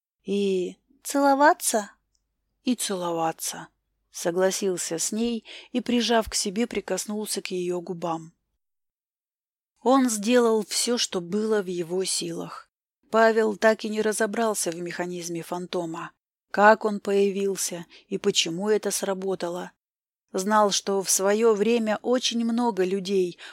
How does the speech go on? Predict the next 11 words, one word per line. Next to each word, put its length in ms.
умирало 500
от 120
истощения, 600
находясь 540
подключенными 1000
к 120
миру 300
Врадж. 540
Но 320
операторы 720
умирали, 720